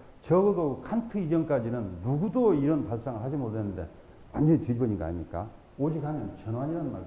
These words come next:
썼겠습니까? 그러니까 칸트 같은 그야말로 철학적 슈퍼스타거나 천재거나 이런 철학자가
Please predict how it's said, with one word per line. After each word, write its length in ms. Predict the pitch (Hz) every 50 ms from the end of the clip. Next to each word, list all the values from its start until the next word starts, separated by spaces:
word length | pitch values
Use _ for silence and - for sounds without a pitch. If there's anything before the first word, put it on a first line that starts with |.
| 87 - -
썼겠습니까? 480 | 127 104 - 101 90 80 - - 117 - - - - - - - - - - - - - - - - - - -
그러니까 340 | 170 180 131 131 104 80 - - - - - - - -
칸트 320 | - 196 214 208 - 208
같은 560 | 214 202 190 190 - - 170 180 135 98 87 - - - - - - - - - - - - - - -
그야말로 580 | - 147 160 165 156 139 131 139 151 139 113 - -
철학적 420 | 170 214 196 - - - 143 -
슈퍼스타거나 920 | - 180 - - 170 - - - 160 156 143 127 123 131 135 98 87 - -
천재거나 580 | 160 185 170 196 156 113 117 120 117 95 82 - - - - - -
이런 320 | 139 160 208 220 196 - -
철학자가 800 | 175 185 185 180 185 151 135 123 131 143 156 - - - -